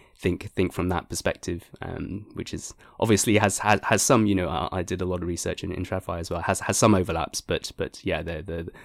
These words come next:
the quirks very much being, I guess, on the data side, instead of having everything on one Bloomberg terminal, you, you know, you gotta put a bunch of A P Is together just to get, get the full picture on, on any aspect. Um, but yeah, no, no, very much enjoyed it.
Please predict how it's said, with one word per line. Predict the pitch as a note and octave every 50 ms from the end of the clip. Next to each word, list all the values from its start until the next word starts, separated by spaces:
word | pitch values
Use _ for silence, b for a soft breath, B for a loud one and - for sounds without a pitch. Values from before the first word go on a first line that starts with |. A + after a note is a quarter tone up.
| B B
the | -
quirks | - - G2+ F2+ C#2+ -
very | - F#2+ F#2
much | F2+ F2 D#2+ -
being, | - F2+ E2+ E2+
I | E2
guess, | E2 F2 E2 - -
on | E2+
the | E2+
data | E2 E2 D#2+ D#2+ - -
side, | - F2 E2 D#2+ D#2+
instead | - F2 - - F2
of | F2 -
having | F#2+ F2 F2 E2+ E2+ E2 - _ _ -
everything | - A2 G#2+ F#2+ - G#2 G2 G2
on | G2 F#2 G2
one | G#2 A2 A2
Bloomberg | G2+ A#2 A2+ G#2 G#2 G2 F2+
terminal, | - - F#2 F#2 F2+ F2+ F2+ F2 E2+
you, | E2+ E2+ E2
you | D2+ - F2 F2+
know, | F2+
you | F2 F2+ - _ _ _ _ _ -
gotta | G2 F2 F2+
put | - G2 F2+
a | F#2
bunch | F#2+ F2+ F2 G2
of | F2+
A | F2 F2
P | F2 - F#2+
Is | F#2+ F2+ F2+
together | - - F#2+ F2+ F2+ F2
just | E2+ - - - -
to | - F2+ F#2 - B B B B B B B B B
get, | - F#2+ F#2+ - -
get | - F#2+
the | F2 -
full | - -
picture | - - - - - - G2+
on, | F#2+ F#2+ G2 G2+ -
on | - G2 F#2 F#2 G2 - -
any | F2+ F2+ F#2
aspect. | F#2+ G2+ - - - - - - - - _ _ _ -
Um, | - - - - - A2+ - _ _
but | - - G2
yeah, | G#2+ F2+ - _ _ _ - -
no, | G2
no, | F#2 F#2 F2+
very | F2 F#2 F#2 F#2
much | F2 - - -
enjoyed | F2+ F#2+ G2 G2 G2+
it. | -